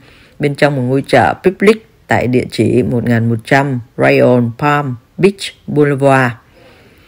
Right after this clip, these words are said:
Các cảnh sát đã tìm thấy một người đàn ông, một phụ nữ và một đứa trẻ chết vì vết thương do đạn bắn. Không có thông tin chi tiết nào khác, bao gồm cả việc người bắn chết như thế nào, được đưa ra ngay lập tức.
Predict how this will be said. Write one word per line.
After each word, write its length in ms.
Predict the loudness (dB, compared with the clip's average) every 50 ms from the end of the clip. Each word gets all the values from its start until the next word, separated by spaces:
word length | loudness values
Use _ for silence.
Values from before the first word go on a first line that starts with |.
| -20 -20 _ _ _ _ _ _ -4 0
Các 200 | 0 0 2 2
cảnh 200 | 2 2 2 0
sát 280 | 0 0 0 0 2
đã 80 | 0 -2
tìm 260 | 2 2 2 2 2
thấy 180 | 0 0 0 2
một 120 | 2 0
người 140 | 0 0 0
đàn 180 | 2 0 0 2
ông, 380 | 2 2 2 2 0 -2 -2 -4
một 140 | -4 -4 -2
phụ 140 | -4 -2 0
nữ 360 | 2 2 2 0 0 -2 -4 -2
và 220 | 0 0 0 2
một 160 | 0 -2 -2 -4
đứa 200 | -4 -4 -4 -4
trẻ 340 | 0 0 0 0 0 -2 -6 -2
chết 240 | 2 2 2 2 0 -4 -6 -2
vì 120 | -2 0
vết 180 | 0 0 -2 -2 -2 0
thương 340 | 2 4 4 4 2 0
do 100 | -2 0
đạn 240 | 0 0 0 0 0
bắn. 260 | 0 0 0 0 -2 -6 -8 _ _ -20 _ -20 -20 -20 -20 -20 -20 -20 -20 _ _ _ _ _ _ _ -20 -20 -20 -20 -20 -20 -20 -20 -20 _
Không 320 | -2 -2 0 0 0 0
có 140 | 0 0 0
thông 240 | 0 -2 -6 -4 0
tin 200 | 0 0 0 2
chi 120 | -2 -2
tiết 200 | 2 2 2 2
nào 160 | 2 0 -2
khác, 300 | -2 0 0 0 0 -2 -4 -10
bao 240 | -6 -2 0 0 0
gồm 260 | 2 0 0 0 0
cả 220 | -2 -2 -2 -2 0
việc 240 | 0 0 -2 -2 -2
người 380 | -2 -2 0 2 2 2 2
bắn 380 | 2 0 -2 -2 -2 -2 -2 -2 0
chết 240 | 0 0 0 0
như 80 | -2 -2
thế 160 | 0 0 0
nào, 360 | 0 0 0 0 0 0 -2 -4 -8 -12 -20 -20 -20 -18 -6
được 200 | -2 -2 -2 -2
đưa 200 | 0 2 2 2
ra 240 | 2 2 2 0 0
ngay 140 | 0 -2 -2
lập 140 | -2 -2 -4 0
tức. 160 | 2 2 2